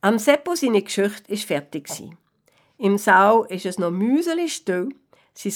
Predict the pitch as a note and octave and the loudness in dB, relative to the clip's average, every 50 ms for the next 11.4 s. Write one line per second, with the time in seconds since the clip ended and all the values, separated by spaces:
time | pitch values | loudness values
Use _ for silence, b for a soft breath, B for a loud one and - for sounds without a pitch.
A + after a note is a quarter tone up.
0 | - - A3+ A#3 C4 E4 E4 - - G#3 A3 A3 G#3+ G#3+ A3 G#3+ G3+ G3+ G3+ G3 | 0 4 6 6 6 6 2 0 -2 0 0 0 0 -2 -2 -2 0 2 4 4
1 | G3 G3+ G3 - - F#3+ F3+ - - _ - F#3 F3+ - - - E3+ E3+ E3+ F#3 | 2 2 -2 -4 -10 -12 -12 -12 -8 _ -2 -2 -2 -2 -6 -6 -4 -2 0 0
2 | A3 B3 B3 A#3+ - - - - A3+ G#3+ G#3 F#3+ E3+ D#3+ E3+ D#3+ D#3 F3 E3+ E3 | 2 2 2 0 0 -8 -10 -8 -6 -6 -4 -4 -4 -4 -4 -6 -6 -6 -8 -8
3 | - - - B2+ A2 F#2+ - - - _ _ _ _ _ _ _ _ _ _ _ | -10 -14 -12 -12 -12 -12 -12 -16 -20 _ _ _ _ _ _ _ _ _ _ _
4 | _ _ _ _ _ _ - A3+ A#3+ G#3 A3+ F#3+ F3+ - - G#3+ G#3 A3 A#3 A3+ | _ _ _ _ _ _ -2 -2 -2 0 0 -2 -2 -2 0 2 4 4 2 2
5 | - - G3 F3+ F#3 G3+ G#3 G#3 _ - F3 E3 - E3 D#3 - - - G3 F3 | -2 -4 -2 -2 -2 -2 -4 -6 _ -8 -8 -6 -6 -8 -12 -10 -8 -4 -2 -2
6 | F3+ F3 E3+ - - - - - D3 A#2+ G#2 - - - - - _ _ _ _ | -2 -2 -4 -8 -12 -14 -12 -8 -8 -8 -8 -8 -12 -16 -20 -20 _ _ _ _
7 | _ _ _ _ b b b b b b b b b b B3 C4+ C4+ C#4 C4 D4 | _ _ _ _ b b b b b b b b b b 4 4 4 4 4 4
8 | D4+ D#4 D#4 D4+ C#4+ - B3+ B3 A#3+ A#3 A#3+ A#3 - A3+ G#3 G#3 G3+ G#3 G3+ G3 | 4 4 4 2 2 2 2 2 4 2 2 0 -4 -10 -10 -4 2 4 4 4
9 | G3+ - - F3+ D#3+ - B B B B B B C4 C4+ E4 C5+ D5 D5 D5+ D5 | 2 0 -10 -10 -10 -12 B B B B B B 6 6 6 6 2 -4 -4 -4
10 | D5 D5 C#5 C5 A#4+ A4 G4+ G4+ G4+ F4+ F#4 F#4+ G#4 A4 G4+ F#4+ G4+ F#4+ F4 D#4 | -4 -2 0 4 6 8 8 8 8 8 8 8 8 6 6 6 6 6 6 4
11 | C4+ - - - B3+ G#3+ G#3 | 2 0 -4 -8 -8 -8 -10